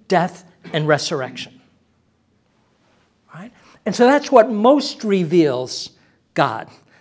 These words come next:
That, that's, in other words, this reveals God's love for us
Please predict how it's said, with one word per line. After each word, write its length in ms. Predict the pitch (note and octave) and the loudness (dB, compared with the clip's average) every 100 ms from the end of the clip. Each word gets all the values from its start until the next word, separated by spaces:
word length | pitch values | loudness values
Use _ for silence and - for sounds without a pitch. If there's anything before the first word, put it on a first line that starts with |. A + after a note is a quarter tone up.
| - | -4
That, 200 | F3+ F3 | -2 2
that's, 380 | A3+ A#3 - - - | 2 2 -2 -12 -2
in 100 | G3 | 2
other 140 | G3 | 4
words, 120 | F#3+ F#3 | 4 2
this 300 | C4+ C4 - - | -2 -2 -14 -18
reveals 600 | G3+ G#3 G3 G#3+ A3+ G#3 - | -8 -6 -4 0 0 0 -4
God's 400 | G3+ E3+ E3+ G3 | -4 -4 -4 0
love 240 | F#3 - | 0 0
for 100 | E3 | -6
us 300 | A2+ B2+ - | -6 -8 -12